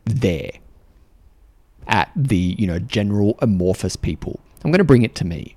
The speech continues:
and I'm gonna share this with you because, and I shared it in, in the blog post too.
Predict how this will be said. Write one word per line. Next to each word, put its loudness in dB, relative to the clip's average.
and 2
I'm 2
gonna 0
share -2
this -2
with -10
you -12
because, 6
and 2
I 6
shared 6
it 8
in, 4
in 0
the 0
blog 0
post -6
too. -6